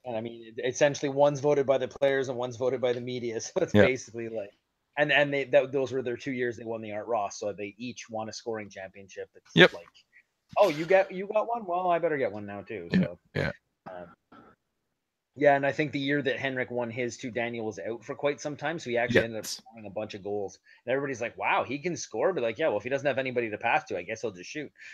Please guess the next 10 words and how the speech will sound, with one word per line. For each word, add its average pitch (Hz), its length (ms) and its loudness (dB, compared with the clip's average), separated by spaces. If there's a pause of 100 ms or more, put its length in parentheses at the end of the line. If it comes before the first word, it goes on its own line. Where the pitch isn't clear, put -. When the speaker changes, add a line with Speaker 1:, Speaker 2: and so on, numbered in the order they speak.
(240)
Speaker 1:
<laughs> - 220 -8
So, - 200 -2 (760)
um, 98 340 -2 (260)
it 104 60 -12
was 98 160 -12 (320)
pretty 92 220 -10
interesting. 85 420 -18 (600)
Um, 127 640 4 (1400)
top 135 260 4
player, 156 400 2